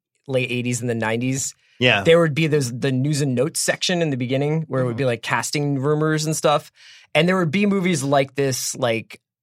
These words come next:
Speaker 1: uh, Flatliners, I remember. It was like,
Speaker 3: Oh.
Speaker 1: "When are we doing
Speaker 3: I
Speaker 1: Flatliners or
Speaker 3: love
Speaker 1: Watchables?
Speaker 3: Flatliners.
Speaker 1: What are we doing?"
Speaker 3: Kiefer. <laughs>
Speaker 1: Uh,
Speaker 2: Yeah.
Speaker 1: every young star in Hollywood is
Speaker 2: Yeah.
Speaker 1: reading for this role.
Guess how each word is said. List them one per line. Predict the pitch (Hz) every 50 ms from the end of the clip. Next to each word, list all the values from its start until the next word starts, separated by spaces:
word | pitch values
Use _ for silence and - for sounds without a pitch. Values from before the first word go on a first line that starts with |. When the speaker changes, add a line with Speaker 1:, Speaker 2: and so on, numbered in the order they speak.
| _ -
Speaker 1:
uh, | 127 113 107
Flatliners, | - - - 139 135 123 120 - 113 107 104 104 98 101 -
I | 113
remember. | 110 110 110 107 101 - 95 95
It | - -
was | 107 120
like, | 127 120 147
Speaker 3:
Oh. | 156 165 147 - - - _ -
Speaker 1:
"When | 147 165 196
are |
we | 202 180
doing | 123 113 110 107 - -
Speaker 3:
I | - - 196 196
Speaker 1:
Flatliners | 180 165 165 170
or | 175 170
Speaker 3:
love | 196 233 262 277 302 302 302 302 285 277 254 247 247
Speaker 1:
Watchables? | 226 233 -
Speaker 3:
Flatliners. | 277 254 240 233 233 180 180 220 202 226 - 247 285 403 - - - -
Speaker 1:
What | 170 233
are | 277
we | 254 185
doing?" | 147 151 147 139 113 101
Speaker 3:
Kiefer. | - 180 202 269 - 220 180 170 220 -
<laughs> | - - 269 - 453 -
Speaker 1:
Uh, | 151 - 151 147 143 139 - - - _ _ -
Speaker 2:
Yeah. | -
Speaker 1:
every | 165 175 156 185 196 196
young | 190 180 165 165 160 170 170 165 160
star | 135 - - - 165 151 151 143 143 139
in | 135
Hollywood | 135 120 143 139 131 131 123 120 117 113 110 104 98 104
is | 101
Speaker 2:
Yeah. | 120 120 123
Speaker 1:
reading | 131 131 123 127 123 113
for | - -
this | 110 117 113 - - 117
role. | 117 104 98 92 85 -